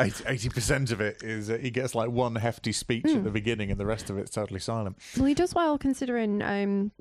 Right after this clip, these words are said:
Speaker 2: when he's, like, antagonising him about his, his wife.
Speaker 1: Yes,
Speaker 2: and
Speaker 1: that's,
Speaker 2: then
Speaker 1: that's,
Speaker 2: he
Speaker 1: that's an
Speaker 2: composes himself in such a manner that
Speaker 1: That's an amazing little
Speaker 2: Yeah.
Speaker 1: bit of performance. That,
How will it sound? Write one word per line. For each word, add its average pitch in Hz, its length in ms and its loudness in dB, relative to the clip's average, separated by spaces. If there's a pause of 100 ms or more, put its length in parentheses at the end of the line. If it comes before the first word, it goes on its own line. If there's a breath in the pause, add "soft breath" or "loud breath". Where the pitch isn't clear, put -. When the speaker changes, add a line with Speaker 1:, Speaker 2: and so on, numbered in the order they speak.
Speaker 2:
when 220 140 2
he's, 214 140 2
like, 196 160 2
antagonising 196 560 2
him 185 60 4
about 180 220 2
his, 185 280 -2 (460)
his 196 140 2
wife. 196 280 4
Speaker 1:
Yes, 120 480 2
Speaker 2:
and - 100 6
Speaker 1:
that's, 208 60 6
Speaker 2:
then 196 320 6
Speaker 1:
that's, 190 260 0
Speaker 2:
he 220 100 6
Speaker 1:
that's 208 100 4
an 220 60 8
Speaker 2:
composes 214 320 6
himself 185 460 2
in 185 80 2
such - 260 -2
a 208 40 2
manner 196 300 2
that - 240 -2 (180)
Speaker 1:
That's 113 400 -2
an 113 80 0
amazing 98 480 0
little 95 200 4
Speaker 2:
Yeah. 92 60 -2
Speaker 1:
bit 90 180 -2
of 87 100 -4
performance. 90 520 -4
That, 107 140 -2